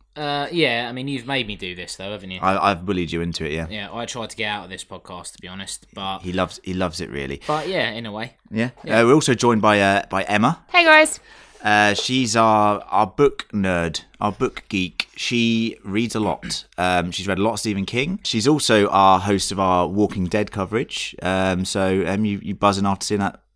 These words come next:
Speaker 2: season nine trailer?
Speaker 3: Uh, do you know what? Fucking loved it. <clears throat> Um, I think we should do a preview up.
Speaker 2: We probably will. And, uh, joining us from the Upside Down, our, our Stranger Things resident, Gareth Evans, all the way down in Melbourne. How you doing, mate?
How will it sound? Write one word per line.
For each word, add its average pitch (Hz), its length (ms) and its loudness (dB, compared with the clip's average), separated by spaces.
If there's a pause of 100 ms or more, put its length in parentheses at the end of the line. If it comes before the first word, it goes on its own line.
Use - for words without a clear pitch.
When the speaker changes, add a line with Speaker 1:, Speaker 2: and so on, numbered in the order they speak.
Speaker 2:
season 101 260 -4
nine 101 200 -2
trailer? 104 320 -6 (340)
Speaker 3:
Uh, 190 300 -2
do 208 140 -8
you 214 60 -2
know 226 60 -4
what? - 240 -10
Fucking 180 180 -10
loved 196 180 -8
it. 160 140 -8 (120)
<clears throat> 147 100 -8
Um, 165 380 -8
I 170 60 -10
think 185 160 -12
we 156 60 -12
should - 100 -12
do 175 80 -6
a 160 40 -6
preview 170 360 -8
up. 165 140 -12 (400)
Speaker 2:
We 87 120 -2
probably 87 260 -2
will. 87 240 2 (380)
And, 113 360 6
uh, 120 200 6
joining 143 200 4
us - 100 0
from 123 100 -2
the 135 80 2
Upside 101 320 0
Down, 95 300 6
our, 98 120 4 (140)
our 98 160 0
Stranger 113 340 0
Things 95 380 -2
resident, 85 340 -4
Gareth 113 300 2
Evans, 92 360 -2
all 107 120 2
the 113 60 2
way 113 100 4
down 110 180 4
in 113 140 2
Melbourne. 123 300 2
How 104 80 2
you 110 40 2
doing, 107 220 2
mate? 104 220 0